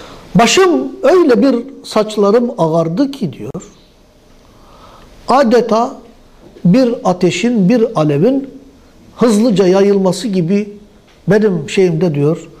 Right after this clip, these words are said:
"saçım, sakalım öyle ağardı," diyor. "Artık ölümüm yaklaştığını anladım," diyor. "Ve bırakıp gideceğim. Bu peygamberi mirasa birilerinin sahip çıkması lazım," diyor.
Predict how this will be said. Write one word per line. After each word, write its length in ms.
"saçım, 480
sakalım 460
öyle 280
ağardı," 440
diyor. 180
"Artık 380
ölümüm 420
yaklaştığını 720
anladım," 460
diyor. 200
"Ve 120
bırakıp 420
gideceğim. 680
Bu 160
peygamberi 680
mirasa 680
birilerinin 560
sahip 320
çıkması 440
lazım," 340
diyor. 280